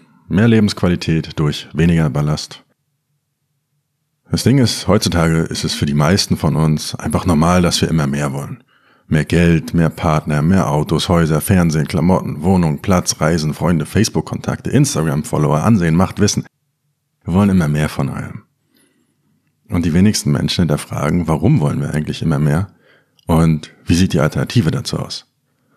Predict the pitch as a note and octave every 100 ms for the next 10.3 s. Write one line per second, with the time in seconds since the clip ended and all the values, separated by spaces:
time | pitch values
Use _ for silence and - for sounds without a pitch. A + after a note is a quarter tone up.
0 | _ _ _ F#2+ A2 G2 E2+ D#2 - -
1 | G2 G#2 E2+ D2 - D2+ F2 G2+ A2 -
2 | F#2 G2 - E2 - F2+ D#2 - D2+ -
3 | F2+ D3+ - _ _ _ _ _ _ _
4 | _ _ _ - G2 F#2+ E2+ G2 - F2+
5 | D#2 D#2+ D2 A#1+ - F#2 E2+ D#2 D2+ D2
6 | - _ - C2+ D#2 - - E2 F2 D2+
7 | - D2+ E2+ C#2 D#2+ E2+ D2+ D#2 - D2
8 | D2+ D2+ - D#2 F2 E2 D#2 D#2+ - D#2
9 | - D2 E2 E2 - D#2 E2 D#2 D#2+ D#2
10 | E2+ D#2